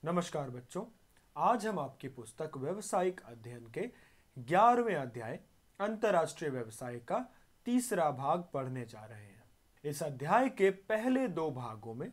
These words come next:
हमने बहुत विस्तार में अंतर्राष्ट्रीय व्यवसाय के अर्थ से लेकर उसके विभिन्न प्रकारों को समझा। हमने आयात निर्यात पर अधिक ध्यान देते हुए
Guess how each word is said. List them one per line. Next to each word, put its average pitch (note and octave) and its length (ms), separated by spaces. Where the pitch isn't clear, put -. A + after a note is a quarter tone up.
हमने F#3 320
बहुत F#3 560
विस्तार C3 560
में C3+ 220
अंतर्राष्ट्रीय C#3 720
व्यवसाय B2 520
के D3 300
अर्थ - 320
से - 320
लेकर D#3 520
उसके C3 260
विभिन्न C3+ 380
प्रकारों B2 600
को F3+ 180
समझा। E3 400
हमने C#3 360
आयात D3 480
निर्यात E3+ 480
पर F#3 120
अधिक C#3 380
ध्यान C3+ 300
देते B2 320
हुए E3+ 320